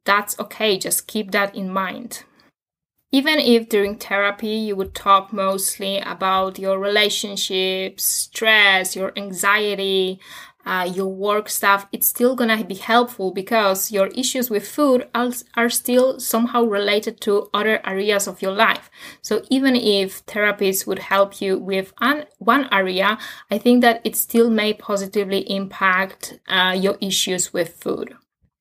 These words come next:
So those were my main tips I wanted to give you about how to recover on your own. And now I want to flip the script a little bit, and I want to talk about why using free resources may keep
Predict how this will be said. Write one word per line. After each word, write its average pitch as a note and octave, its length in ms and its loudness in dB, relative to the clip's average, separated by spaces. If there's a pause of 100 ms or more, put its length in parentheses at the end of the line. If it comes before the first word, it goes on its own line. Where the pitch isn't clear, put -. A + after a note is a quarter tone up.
(840)
So G#3+ 200 0
those G#3+ 400 2
were B3 200 6
my F#3+ 760 0
main G3+ 420 2
tips A3+ 480 -6
I G#3 100 2
wanted G3 340 -6
to F#3+ 100 -8
give F#3 260 -4
you G#3 220 0
about F#3+ 300 -2
how G3 180 2
to A#3 160 -4
recover G3+ 540 2
on F#3+ 100 -4
your F#3 240 -4
own. A#3 300 2 (480)
And A#3 200 6
now D#4+ 400 4
I C#4+ 120 2
want C#4+ 360 0
to C4 560 0
flip D4 360 -4
the C#4 120 2
script C4 460 -2
a G#3+ 80 2
little G#3 300 -2
bit, A3 280 -2
and A3 140 -2
I A3+ 80 2
want A#3+ 320 4
to A#3 80 -2
talk G#3+ 300 -4
about G3+ 500 -2 (120)
why A#3+ 400 4
using G3 520 -2
free G#3+ 400 -4
resources A3+ 920 0 (360)
may G#3 180 0
keep F#3+ 440 -6